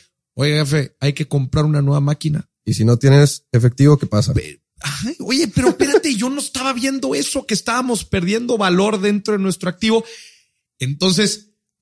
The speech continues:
Speaker 1: tiene un impacto en nuestro estado de resultados, pero luego se compensa en nuestro flujo porque no salió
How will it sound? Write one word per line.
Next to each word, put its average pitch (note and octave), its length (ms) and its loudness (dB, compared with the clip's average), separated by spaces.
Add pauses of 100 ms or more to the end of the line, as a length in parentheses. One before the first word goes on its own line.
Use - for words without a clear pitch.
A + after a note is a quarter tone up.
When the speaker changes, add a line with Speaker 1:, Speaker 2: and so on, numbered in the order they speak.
(220)
Speaker 1:
tiene F#3+ 200 2
un A3+ 80 -2
impacto G3 380 -2
en G3+ 60 -2
nuestro E3+ 180 -2
estado G3 180 -2
de G3 60 0
resultados, F3+ 380 0
pero F3 140 0
luego F#3 200 -2
se - 200 -6
compensa E3 560 -2
en E3+ 60 0
nuestro D#3+ 260 -2
flujo E3+ 380 -4
porque A#2 420 -4
no C3 500 0
salió A2+ 800 -4